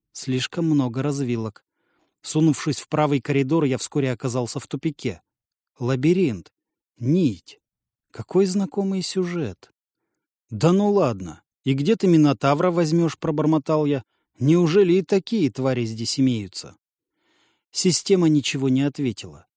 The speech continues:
Видимо, посчитала, что древнему греку Филиппу не положено про нее много знать. И уж тем более обращаться к ней без жреческого или царского статуса. Так что пришлось продолжить исследование лабиринта самостоятельно и без подсказок,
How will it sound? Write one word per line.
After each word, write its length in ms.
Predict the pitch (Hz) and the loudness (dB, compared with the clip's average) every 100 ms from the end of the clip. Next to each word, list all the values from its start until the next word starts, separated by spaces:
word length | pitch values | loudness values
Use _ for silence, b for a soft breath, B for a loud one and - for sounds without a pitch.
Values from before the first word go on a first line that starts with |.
| - | -8
Видимо, 380 | 131 160 151 139 | 0 2 4 4
посчитала, 680 | 147 - - 139 175 151 | 0 0 -2 0 2 2
что 200 | 127 - | -2 -4
древнему 480 | 127 143 139 147 135 | -2 0 2 2 2
греку 360 | 120 151 143 131 | 2 0 0 -4
Филиппу 440 | - 151 170 - | -2 0 0 2
не 100 | 127 | -2
положено 480 | 120 151 180 120 123 | 0 0 0 0 -2
про 160 | - 120 | -2 -2
нее 260 | 120 113 | -2 -2
много 360 | 110 113 110 127 | -2 -4 -2 -2
знать. 360 | 131 117 - _ _ _ - | 0 -4 -8 _ _ _ 2
И 120 | 147 | 4
уж 200 | 143 - | 4 2
тем 220 | 156 143 | 2 4
более 320 | 151 165 135 | 4 4 2
обращаться 560 | 131 147 - 175 - 151 | 2 0 2 0 0 -4
к 100 | - | 2
ней 140 | 147 | 2
без 240 | 131 135 110 | 4 0 -2
жреческого 800 | 107 139 175 - - - 139 | 0 2 2 2 -4 -2 -2
или 160 | 131 123 | 0 0
царского 520 | - 135 117 - 139 | -2 -2 -4 -4 -4
статуса. 600 | - - 135 101 - - _ _ _ _ _ - | -4 -2 -4 -4 -12 -12 _ _ _ _ _ -2
Так 180 | 190 | 0
что 160 | - 185 | 2 0
пришлось 480 | 156 165 - 190 - | 0 -2 2 2 2
продолжить 560 | 165 156 175 139 143 | -2 2 2 2 -2
исследование 600 | 143 - 165 147 143 139 | -4 0 0 2 2 2
лабиринта 480 | 135 131 143 147 139 | 2 0 2 2 0
самостоятельно 880 | 135 139 127 - 143 147 135 127 127 | 0 0 -2 -2 -2 -2 -2 -2 -2
и 40 | |
без 180 | 120 117 | -4 -6
подсказок, 640 | - 139 - 143 90 - | -4 -6 -2 -2 -4 -14